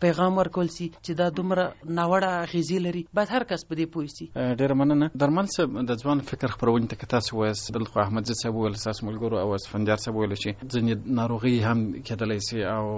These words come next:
Speaker 2: بې علمي او ناپوهي هم کېدلی سي او تر څنګ یې فقر او بې وزلي هم د دې یو لامل کېدلی سي. تاسو هم د دې ټولنې خلک، آه، پېژنئ او دلته مو زده کړې دي کړې دي ارواپوهنې برخه کې. نور کوم اړخونه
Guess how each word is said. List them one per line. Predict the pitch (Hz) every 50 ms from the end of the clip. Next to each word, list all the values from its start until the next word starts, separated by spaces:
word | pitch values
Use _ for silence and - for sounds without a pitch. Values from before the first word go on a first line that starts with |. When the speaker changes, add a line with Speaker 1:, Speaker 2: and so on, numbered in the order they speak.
| 107 107 107
Speaker 2:
بې | 107 - - 131 123 117 110 110
علمي | 110 110 117 120 120 113 107 107
او | 104 107 107 107
ناپوهي | 107 104 104 - 117 107 117 117
هم | 113 110 101
کېدلی | 104 110 101 101 98 101 98 95 -
سي | - 107 104 - -
او | 117 113 98
تر | - 110 110 -
څنګ | - 107 110 107
یې | 107 107 104 101 - - - -
فقر | 117 110 - 117 113 107
او | 104 101
بې | 104 110 117 113 107
وزلي | 110 107 104 117 110
هم | 95 113 110 107 95
د | 98 98
دې | - 120 113
یو | 107
لامل | 104 104 107 110 107
کېدلی | - 117 - 107 107 104 -
سي. | 113 113 - - - - 135 131 - -
تاسو | 147 135 - 143
هم | 127 135 131 123
د | 107
دې | 104 113 113 107 -
ټولنې | 120 110 117 117 107 - -
خلک، | 110 110 110 107 - - -
آه، | 113 107 104 104 98 104
پېژنئ | 113 113 104 101 107 107 107 104 104
او | 104
دلته | 104 104 - 107
مو | 110 107 104
زده | 101 101 113
کړې | 107 - 113 101 98
دي | 110 104 -
کړې | 117 110 104 104
دي | 107 107 101 104 - - -
ارواپوهنې | 113 113 104 - 107 104 104 110 107 - - 98 110
برخه | 110 - - 104
کې. | - 110 107 - - - - 160 160
نور | 160 156
کوم | - 139 120 110
اړخونه | 98 - - 104 90